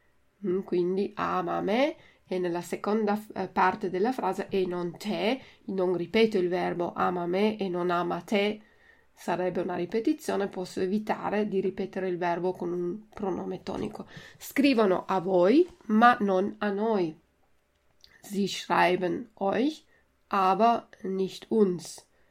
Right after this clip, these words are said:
"A noi non serve, ma a voi sì." "Wir brauchen das nicht, aber ihr schon." "A noi non serve, ma a voi sì."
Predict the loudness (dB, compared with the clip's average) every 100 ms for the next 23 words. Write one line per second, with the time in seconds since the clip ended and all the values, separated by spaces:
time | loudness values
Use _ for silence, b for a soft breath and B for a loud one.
0 | b b b b b 4 4 4 4 4
1 | 2 0 0 -2 0 0 2 2 4 2
2 | 2 0 -4 -2 0 0 0 0 0 -2
3 | _ _ _ _ _ -2 0 0 6 6
4 | 6 4 -6 -6 -6 -4 -4 -4 -6 _
5 | -4 -4 -2 -6 -4 -2 -2 -4 -12 -18
6 | -4 -2 -2 -4 -10 -20 _ _ -10 -10
7 | -6 -4 -2 -2 -2 -2 -2 -4 -6 -4
8 | 0 0 0 2 2 2 -2 -2 -2 -6
9 | -12 -18 -14 -14 -14